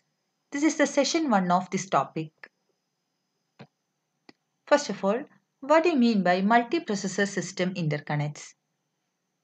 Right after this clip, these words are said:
Parallel processing demands the use of efficient system interconnects for fast communication among multiple processors and shared memory, I O, and peripheral devices.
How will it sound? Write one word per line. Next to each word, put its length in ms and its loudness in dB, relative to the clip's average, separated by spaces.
Parallel 400 6
processing 500 -2
demands 560 -2
the 120 4
use 260 -2
of 160 -2
efficient 500 -2
system 360 -2
interconnects 640 -2
for 160 -2
fast 600 0
communication 760 0
among 340 -6
multiple 440 -2
processors 680 -4
and 160 0
shared 280 -2
memory, 460 -4
I 280 4
O, 220 0
and 240 0
peripheral 480 2
devices. 800 -2